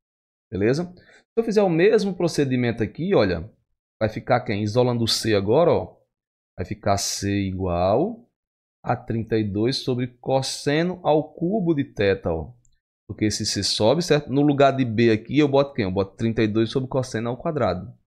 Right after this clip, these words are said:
Quando esse cosseno descer, fica cosseno ao cubo e o C sobe. Então, dá isso aqui. Seguindo a mesma ideia, pessoal, analogamente aqui, ó, o D vai ser quem? Vai ser trinta e dois sobre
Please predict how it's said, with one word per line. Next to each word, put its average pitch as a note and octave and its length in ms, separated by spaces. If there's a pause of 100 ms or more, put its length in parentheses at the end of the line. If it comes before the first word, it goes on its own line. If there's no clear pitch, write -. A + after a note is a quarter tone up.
(460)
Quando D#3 100
esse A3 160
cosseno C3 460
descer, G#2+ 340
fica D#3 220
cosseno D3 420
ao D#3 100
cubo A#2+ 500
e A#2+ 100
o B2 40
C A2+ 200
sobe. - 440 (200)
Então, F#2+ 160
dá G2 120
isso A2 180
aqui. - 260 (680)
Seguindo E3 360
a C3+ 60
mesma E3+ 500
ideia, C#3 440
pessoal, F2 680
analogamente A2 840
aqui, C3 260
ó, F2+ 280 (200)
o C3+ 140
D G#2+ 580 (220)
vai G#2 160
ser D3 160
quem? F#2 380 (340)
Vai F#2 100
ser G#2 160
trinta G#2 340
e G#2+ 60
dois G2 500
sobre G2 420